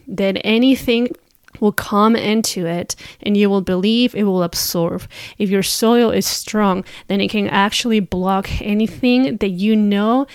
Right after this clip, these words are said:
it goes against your truth. What you consider to be your truth that is different than anybody else's. And so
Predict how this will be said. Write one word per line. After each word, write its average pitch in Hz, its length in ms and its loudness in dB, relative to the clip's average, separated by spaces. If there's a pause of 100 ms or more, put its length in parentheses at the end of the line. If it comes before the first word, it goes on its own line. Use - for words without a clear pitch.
(160)
it - 240 -6
goes 196 300 0
against 190 480 -4
your 185 240 0
truth. - 640 -2 (400)
What 202 200 -2
you 220 140 2
consider 220 480 0
to 190 160 -8
be 190 100 -4
your 185 220 -2
truth 202 440 -4
that - 120 -6
is - 120 -6
different 175 440 -6
than 185 160 -4
anybody 175 480 -4
else's. - 540 -2 (760)
And 214 160 0
so 196 460 0